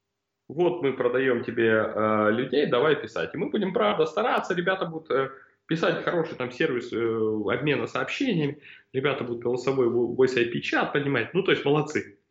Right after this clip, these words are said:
да? И это наш бизнес, и это наше, наше движение. С большой вероятностью, ну, прям с убийственно большой вероятностью, этот человек разорится,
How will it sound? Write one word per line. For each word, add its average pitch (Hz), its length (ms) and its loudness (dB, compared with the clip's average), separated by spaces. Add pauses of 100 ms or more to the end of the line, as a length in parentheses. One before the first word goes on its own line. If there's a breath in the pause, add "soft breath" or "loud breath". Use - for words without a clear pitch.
(440 soft breath)
да? 254 340 -4 (560)
И 139 440 0
это 226 260 0
наш 139 340 -4
бизнес, 170 440 -8
и 110 400 -6
это 131 220 0
наше, 107 440 -6
наше 107 300 -6
движение. 107 380 -8 (580 soft breath)
С - 80 -18
большой 214 340 2
вероятностью, 220 640 0
ну, 151 100 -4
прям 151 220 0
с - 120 -10
убийственно 113 480 -6
большой 101 300 -6
вероятностью, 123 720 -4 (260 loud breath)
этот 139 220 -2
человек 135 340 2
разорится, 165 720 -2